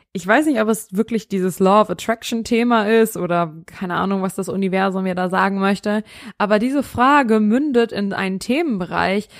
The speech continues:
der mich die ganzen letzten Wochen immer wieder angetickert hat.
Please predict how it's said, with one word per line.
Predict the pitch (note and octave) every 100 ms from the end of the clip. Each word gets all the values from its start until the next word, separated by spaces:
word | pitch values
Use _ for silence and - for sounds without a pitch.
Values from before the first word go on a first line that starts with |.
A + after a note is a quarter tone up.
| - -
der | G#3+
mich | G#3+
die | - G3+
ganzen | A3 B3 - A3+
letzten | G#3+ A3 - G3+
Wochen | G3+ G#3+ A#3
immer | F#3 A3 A3+ G3+
wieder | G#3 G#3 -
angetickert | G3 G3+ F3 - F#3+ - - -
hat. | - -